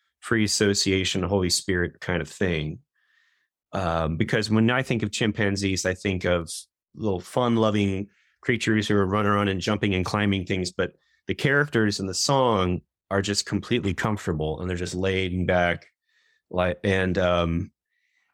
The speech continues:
that was my impression when I thought of you and Val, was just two people who were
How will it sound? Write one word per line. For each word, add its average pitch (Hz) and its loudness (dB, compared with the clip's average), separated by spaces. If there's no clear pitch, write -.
that 127 0
was 123 0
my 120 4
impression 107 0
when 101 0
I 98 2
thought 120 2
of 101 0
you 98 0
and 92 -6
Val, 95 0
was 90 -4
just - -2
two 135 0
people 117 -2
who 107 -2
were 98 0